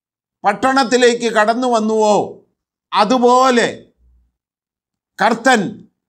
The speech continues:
ജയോത്സവമായി തന്നെ കർത്താവ് നടത്തും. സ്തോത്രം. അതുപോലെ തന്നെ ആത്മാവിൽ നിറഞ്ഞുള്ളതായ ജീവിതം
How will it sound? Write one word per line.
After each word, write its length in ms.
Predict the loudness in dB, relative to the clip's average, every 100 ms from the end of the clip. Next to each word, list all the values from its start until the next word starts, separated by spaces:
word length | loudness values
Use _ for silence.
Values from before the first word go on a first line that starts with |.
| -14
ജയോത്സവമായി 1400 | -2 2 4 4 2 0 -6 -2 -2 -2 -4 -2 -4 -6
തന്നെ 420 | -6 -6 -4 -2
കർത്താവ് 460 | -2 0 0 0 0
നടത്തും. 640 | -4 -4 -6 -8 -8 -16 _ _ _ _ _ _ _ _ _ -18
സ്തോത്രം. 720 | -10 -2 -2 0 -2 -4 -16 _ _ _ _ _ _ _ _ _ _ _ _ _ _ _ _ _ _ -6
അതുപോലെ 500 | -2 2 4 4 2
തന്നെ 640 | 2 0 0 -2 -4 -10 _ _ _ _ _ _ _ _ _ _ _ _ _ _ _ _ _ _ _ _ 0
ആത്മാവിൽ 840 | 0 0 -4 0 2 2 2 -2
നിറഞ്ഞുള്ളതായ 920 | -2 -2 -2 -4 -2 0 2 2 2 0
ജീവിതം 720 | -2 -4 0 0 0 -2 -14